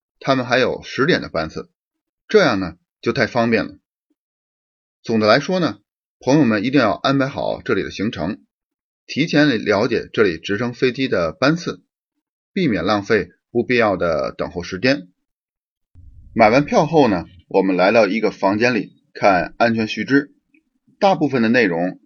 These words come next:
跟咱们乘坐飞机时，在飞机起飞前在观看安全知识的内容很相似。同时录像里呢，还对他们的直升飞机的种类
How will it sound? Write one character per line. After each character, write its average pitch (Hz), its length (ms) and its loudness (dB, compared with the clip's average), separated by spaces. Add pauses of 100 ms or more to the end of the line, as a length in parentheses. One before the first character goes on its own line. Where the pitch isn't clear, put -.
(180)
跟 117 200 0
咱 101 180 2
们 113 160 -2
乘 98 260 -4
坐 87 640 0
飞 131 140 -2
机 143 140 0
时， - 200 -12 (600)
在 101 180 2
飞 127 160 0
机 135 140 0
起 107 180 -8
飞 123 140 2
前 107 400 -4 (280)
在 101 200 2
观 117 280 0
看 101 380 -4 (160)
安 123 240 2
全 110 540 -2 (180)
知 180 200 0
识 143 120 -4
的 76 300 -4 (200)
内 117 100 0
容 110 140 2
很 - 140 -12
相 131 180 -2
似。 - 240 -10 (920)
同 156 180 0
时 185 140 0
录 175 180 0
像 180 240 0
里 95 120 -2
呢， 80 180 -6 (200)
还 101 160 0
对 101 320 2
他 113 220 -2
们 107 140 -2
的 87 240 -2 (180)
直 110 180 0
升 120 120 0
飞 127 160 -4
机 127 100 -4
的 104 140 0
种 78 140 -18
类 92 340 -2